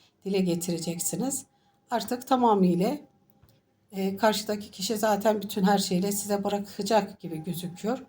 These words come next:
Ve artık bu da o, onun da yorgun olduğunu ve artık tamamıyla, e, artık savaşmak değil,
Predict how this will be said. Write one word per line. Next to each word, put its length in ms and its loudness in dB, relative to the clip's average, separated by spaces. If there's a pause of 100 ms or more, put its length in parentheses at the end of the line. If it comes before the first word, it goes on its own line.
(540)
Ve 180 -4
artık 520 -4
bu 100 -8
da 100 0
o, 120 -2
onun 540 0
da 100 6
yorgun 580 0
olduğunu 680 -2 (360)
ve 240 -2
artık 380 -6
tamamıyla, 640 0 (680)
e, 400 -6
artık 300 -6
savaşmak 1000 0
değil, 340 2